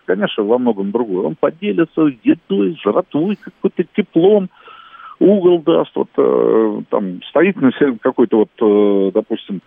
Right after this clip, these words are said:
у Вагнеров было, стоит, э,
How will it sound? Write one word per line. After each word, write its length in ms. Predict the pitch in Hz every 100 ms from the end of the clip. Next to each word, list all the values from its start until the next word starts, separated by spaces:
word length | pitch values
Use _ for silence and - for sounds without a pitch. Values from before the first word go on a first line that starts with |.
| _ _ _ -
у 180 | - 110
Вагнеров 500 | 120 135 156 139 95
было, 380 | 92 95 87 85 -
стоит, 360 | 135 175 170 -
э, 720 | 120 104 98 92 90 90 87